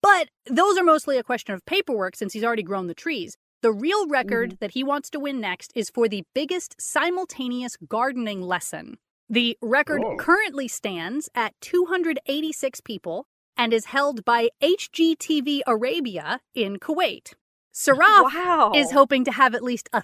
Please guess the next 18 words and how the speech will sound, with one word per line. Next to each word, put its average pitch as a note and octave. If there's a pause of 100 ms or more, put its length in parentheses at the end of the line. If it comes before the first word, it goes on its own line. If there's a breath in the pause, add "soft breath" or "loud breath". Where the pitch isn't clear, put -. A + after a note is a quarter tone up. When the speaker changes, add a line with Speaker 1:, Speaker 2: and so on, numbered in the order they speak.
(100)
Speaker 1:
thousand D#4+
attendees G3
at F#3+
his D4+
mass G#3
gardening F#3+
lesson, F#3 (160)
which D4+
he D#4+
doesn't F4
have D4
a C#4
firm B3+
date A#3
for, G3
but G3
he's G3
hoping. -